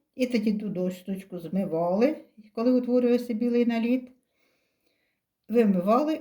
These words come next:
і знову клали назад. Я щільненько закрила помідори, щільно. Якщо ж кого не к-, не щільна кришечка, можна поставити сюди груз, банку якусь, ну, з-, закрутку чи півлітрову, чи літрову.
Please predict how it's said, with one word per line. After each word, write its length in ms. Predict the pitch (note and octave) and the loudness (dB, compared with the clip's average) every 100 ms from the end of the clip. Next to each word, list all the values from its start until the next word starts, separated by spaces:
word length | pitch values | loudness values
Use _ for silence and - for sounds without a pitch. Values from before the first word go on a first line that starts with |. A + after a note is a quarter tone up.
| - | -2
і 100 | G#3 | -2
знову 580 | - G#3 C4+ C#4+ C#4+ - _ _ _ A3+ F#3+ | 0 0 2 0 -6 -12 _ _ _ -16 -12
клали 440 | E3+ F#3 G#3 A3+ A3 - | -2 0 0 -2 -6 -6
назад. 480 | G#3 A3 D3 - - _ _ _ _ _ _ _ _ _ _ - F#3 - | -2 -2 -4 -8 -16 _ _ _ _ _ _ _ _ _ _ -20 -12 -2
Я 260 | B3 G4+ | 0 0
щільненько 720 | - - A#3 G3+ F3+ E3 - | -4 -2 2 2 0 -4 -10
закрила 640 | D3+ A3+ C4 B3+ A3 F3 F3+ | -2 0 2 4 4 2 -2
помідори, 720 | - G3+ G#3+ G#3 A#3 B3+ C#4+ - _ _ _ | -2 -2 0 0 0 0 -2 -6 _ _ _
щільно. 600 | - - G3+ D#3+ D#3 F3+ _ - | -10 -2 -2 -2 -10 -14 _ -6
Якщо 340 | A#3 C4 F4 | -6 -4 -6
ж 60 | E4 | -6
кого 280 | - G#3+ F#3+ | -4 -2 -2
не 100 | F#3 | -4
к-, 140 | - - | -6 0
не 180 | G#3+ | 0
щільна 360 | G#3+ - G#3 F3 | 0 -2 -6 -6
кришечка, 500 | - F3 E3+ - F#3 | -6 -6 -6 -8 -4
можна 340 | G#3+ A#3 F#3+ | 0 0 -2
поставити 640 | D#3 F#3 F#3+ G3 D#3 D#3 E3 | -6 -6 -6 -6 -6 -6 -12
сюди 280 | E3 D#3+ F3+ | -14 -10 -8
груз, 580 | E3 G3 F#3+ G3+ - _ _ _ | -4 -2 0 -2 -8 _ _ _
банку 460 | G3+ F#3 F3 G3 A#3 | -4 -2 -2 -2 0
якусь, 440 | B3 B3 C#4+ - _ _ _ _ _ _ | -2 -2 -10 -12 _ _ _ _ _ _
ну, 140 | A4 C4+ | -4 -4
з-, 400 | - - - - | -4 -12 -14 -12
закрутку 640 | F3 G3 G3+ A#3+ - - | -4 -2 0 -2 -2 -8
чи 140 | E3+ D#3+ | -10 -8
півлітрову, 640 | E3+ D#3+ D#3+ B3 C4 G3+ | -8 -6 -6 -2 0 -2
чи 120 | - | -6
літрову. 520 | C#3+ D#3 A#3 B3 A#3 | -14 -12 -8 -6 -8